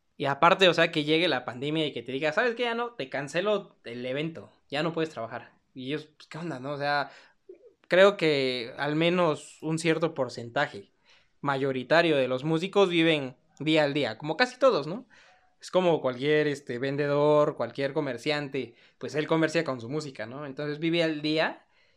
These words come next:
y que de repente lleguen y, y no, ya no vas a trabajar, pues ¿de dónde vas a sacar para, pues, para ti, ¿no? Al menos, o si tienes familia, para tus hijos, para tu esposa, para llevar comida a la casa. Y pues,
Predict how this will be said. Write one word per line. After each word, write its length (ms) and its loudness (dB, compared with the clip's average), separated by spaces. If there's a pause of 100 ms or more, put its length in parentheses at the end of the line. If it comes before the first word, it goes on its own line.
(420)
y 220 -12
que 180 -6
de 80 -2
repente 360 -2
lleguen 280 2
y, 360 -6
y 120 -4
no, 180 -2
ya 80 0
no 80 0
vas 120 -6
a 60 -4
trabajar, 380 0
pues 140 -4
¿de 60 -2
dónde 180 -2
vas 100 -2
a 60 -6
sacar 320 -6
para, 440 -2 (480)
pues, 120 -20
para 260 -10
ti, 160 0
¿no? 220 0
Al 100 0
menos, 240 -6
o 280 -4
si 120 -10
tienes 220 -4
familia, 400 -6
para 180 -6
tus 220 -16
hijos, 400 -4
para 200 -8
tu 80 -20
esposa, 540 -6
para 560 -4 (100)
llevar 380 -2
comida 340 -2
a 40 -4
la 160 -12
casa. 320 -6 (760)
Y 120 -4
pues, 400 2